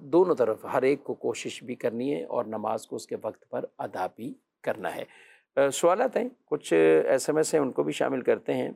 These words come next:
تین قسم کا کفارہ ایک ساتھ دیا جا سکتا ہے، یعنی تین کفارے ہیں،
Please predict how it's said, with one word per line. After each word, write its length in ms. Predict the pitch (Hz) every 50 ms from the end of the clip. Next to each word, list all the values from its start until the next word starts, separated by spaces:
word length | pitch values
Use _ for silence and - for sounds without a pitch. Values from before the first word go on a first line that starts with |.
| - _
تین 320 | - 160 170 185 214 208 208 208
قسم 280 | 180 151 - 170 160
کا 120 | 151 - 147
کفارہ 380 | - 139 127 - 135 131 135
ایک 300 | 143 143 - 143 127 -
ساتھ 200 | - - 139 131
دیا 220 | 117 113 110 120 120
جا 160 | 123 123 117
سکتا 260 | - - _ _ -
ہے، 120 | - - 131
یعنی 140 | 139 143
تین 300 | 139 - 156 156 170 165 156
کفارے 420 | 160 143 - 143 135 139 160 165 151
ہیں، 160 | 147 139